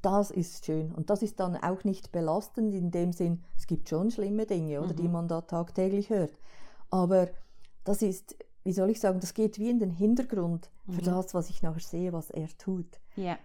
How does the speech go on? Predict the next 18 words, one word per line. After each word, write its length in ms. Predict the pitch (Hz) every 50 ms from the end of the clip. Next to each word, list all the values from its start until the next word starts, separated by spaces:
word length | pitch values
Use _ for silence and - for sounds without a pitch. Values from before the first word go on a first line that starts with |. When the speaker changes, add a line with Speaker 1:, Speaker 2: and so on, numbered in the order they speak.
| - -
Speaker 1:
Und 320 | - 175 165 170 - - -
die 60 | 190
Menschen 360 | 185 185 202 220 214 220 196 175
dann 200 | 175 160 160 160
frei 400 | - - - 165 175 208 233 226
sind 340 | 220 - - 151 147 151 - -
und 320 | 180 180 180 175 - -
plötzlich 540 | - 185 180 190 196 - - 180 175 170 - - - - - - -
eine 180 | - 180 190 185
Leichtigkeit 880 | 180 170 165 180 226 240 - - - 220 - - 208 196 196 202 - -
reinkommen 600 | - 190 214 214 214 - - 180 160 160 165 160
oder 160 | - 170 175
sie 460 | 170 - - 202 190 180 180 180 175 - - - - - - - -
so 180 | - - 226 214
Freude 720 | 214 - - 180 190 196 202 220 240 240 233 240 226 220 185
haben 540 | 170 165 160 151 156 165 180 165 160 165 170 170
Speaker 2:
Mhm. 80 | - 214
Speaker 1:
oder 400 | 202 190 185 180 185 180 180